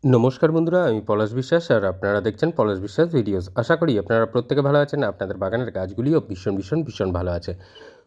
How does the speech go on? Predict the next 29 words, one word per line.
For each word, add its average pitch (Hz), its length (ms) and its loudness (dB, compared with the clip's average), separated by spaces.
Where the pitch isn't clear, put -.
বন্ধুরা, 160 300 6
থাম্বনেল 123 400 2
আর 113 100 -4
টাইটেল 107 400 -2
দেখে 120 160 -2
বুঝতেই 120 280 -2
পেরে 143 220 2
গেছেন 156 260 0
যে 175 100 2
আজকে 147 160 0
কোন 151 200 0
বিষয় 160 240 0
নিয়ে 165 140 2
আলোচনা 165 340 2
করতে 170 280 -6
চলেছি। 185 360 -2
হ্যাঁ 123 180 -2
বন্ধুরা, 104 420 -2
অপরাজিতা 151 500 2
ফুল 165 200 -2
গাছ 180 240 -2
কিংবা, 113 280 -2
আহ, 107 880 0
নীলকণ্ঠ 131 520 0
ফুল 143 240 -4
গাছ - 200 -2
আমরা 113 240 2
অনেকেই 110 300 -2
বলি। 123 300 -2